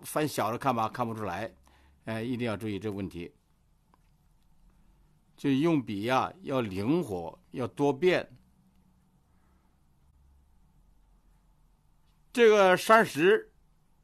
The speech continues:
这个山石皴法很不错，还是可以的。就是这个一，左下角你画的什么？这是？左下角，<laughs> 画的，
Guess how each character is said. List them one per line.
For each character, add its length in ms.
这 120
个 140
山 240
石 220
皴 200
法 140
很 160
不 100
错， 260
还 120
是 60
可 140
以 60
的。 160
就 140
是 100
这 100
个 120
一， 240
左 280
下 280
角 420
你 200
画 220
的 60
什 180
么？ 80
这 140
是？ 280
左 220
下 200
角， 320
<laughs> 680
画 220
的， 260